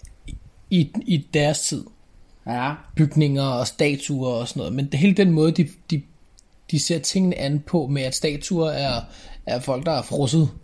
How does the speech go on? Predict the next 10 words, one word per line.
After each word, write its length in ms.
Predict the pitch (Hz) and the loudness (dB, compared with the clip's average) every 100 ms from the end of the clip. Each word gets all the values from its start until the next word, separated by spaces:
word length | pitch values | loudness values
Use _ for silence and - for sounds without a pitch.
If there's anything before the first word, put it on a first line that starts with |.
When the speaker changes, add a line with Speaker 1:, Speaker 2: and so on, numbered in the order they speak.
| - - | -18 -20
Speaker 1:
fordi 200 | - 147 127 | -4 0 2
de 160 | 143 | 2
har 100 | 131 | 0
trodset 460 | - 107 104 127 113 | 0 -4 -2 -4 -2
guderne. 520 | 131 123 135 127 107 - - - - - - _ _ - _ _ _ _ _ _ - | 0 2 2 2 0 -8 -20 -20 -20 -20 -20 _ _ -20 _ _ _ _ _ _ -2
Det 100 | 175 | 0
synes 200 | 156 202 | 4 4
jeg 60 | 190 | 4
er 40 | |
sjovt. 300 | 147 120 - | 2 -2 -4